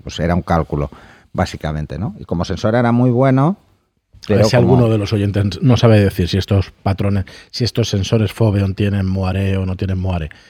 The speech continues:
Speaker 2: Pero vamos, que al final
Speaker 1: Lo que no coincido es en un tema que comentas, ¿eh? Z-, eh, K Z R, y es que entre menos píxeles tenga el sensor, mayor efecto Moiré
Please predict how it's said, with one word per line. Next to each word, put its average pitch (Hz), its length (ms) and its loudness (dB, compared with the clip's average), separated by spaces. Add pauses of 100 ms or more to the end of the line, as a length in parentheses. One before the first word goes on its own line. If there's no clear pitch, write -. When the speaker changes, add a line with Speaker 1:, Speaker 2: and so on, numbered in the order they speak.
(120)
Speaker 2:
Pero 117 140 0
vamos, 117 180 2
que - 80 -6
al 107 80 -2
final 117 520 4
Speaker 1:
Lo 120 100 6
que 123 120 2
no 147 140 6
coincido 190 400 4
es 180 100 0
en 147 100 0
un 135 120 2
tema 120 240 0
que 90 180 2
comentas, 82 600 2
¿eh? 120 220 2 (280)
Z-, 80 160 -2 (200)
eh, 71 500 -4 (440)
K 82 160 -2
Z 82 360 -2
R, 139 240 -2 (680)
y 101 200 2
es 123 140 2
que - 260 0 (320)
entre 101 320 2
menos 127 380 2
píxeles - 460 -2
tenga 117 180 4
el 104 60 2
sensor, 110 340 4
mayor 107 280 6
efecto 101 280 2
Moiré 101 460 6